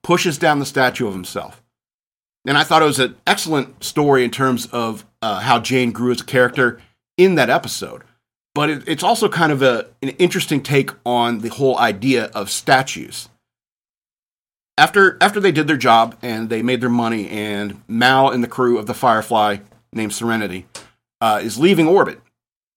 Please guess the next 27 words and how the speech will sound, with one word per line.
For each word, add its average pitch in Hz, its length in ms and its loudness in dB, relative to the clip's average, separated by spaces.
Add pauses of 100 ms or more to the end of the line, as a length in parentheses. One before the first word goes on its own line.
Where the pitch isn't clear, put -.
(840)
When 135 140 -2
they're 139 80 2
leaving 165 260 0
town, 139 320 0
Jane 151 300 2
and 147 140 0
Mal 123 260 4
have 117 180 0
a - 20 -14
conversation. 107 720 -4 (1040)
And 113 200 -2
Jane 160 320 2
is 147 180 -6
talking 151 360 2
about, 131 280 4
it's 110 140 -12
like, 120 200 -2
you 123 100 -2
know, 117 260 -2
um, 110 260 -2
"I 117 80 -4
can't 139 260 -2
believe 127 360 0
that 113 120 -4
that 117 280 0 (220)
one 131 260 0
guy, 117 480 2